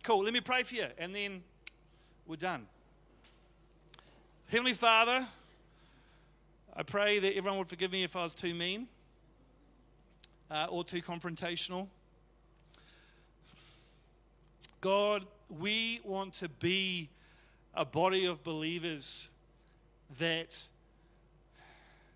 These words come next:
demonstrate the power of God. Lord, we want to be a body of believers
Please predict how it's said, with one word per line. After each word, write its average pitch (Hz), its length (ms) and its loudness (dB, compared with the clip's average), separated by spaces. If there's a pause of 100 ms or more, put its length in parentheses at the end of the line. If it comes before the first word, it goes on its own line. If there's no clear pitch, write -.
(880)
demonstrate 180 1000 -2 (560)
the 151 80 -6
power 156 380 0
of 143 80 -6
God. 139 360 0 (1160)
Lord, 196 280 10
we 185 60 8
want 190 180 4
to 185 60 2
be 185 180 4
a 170 60 2
body 196 300 2
of 180 140 0
believers 180 680 0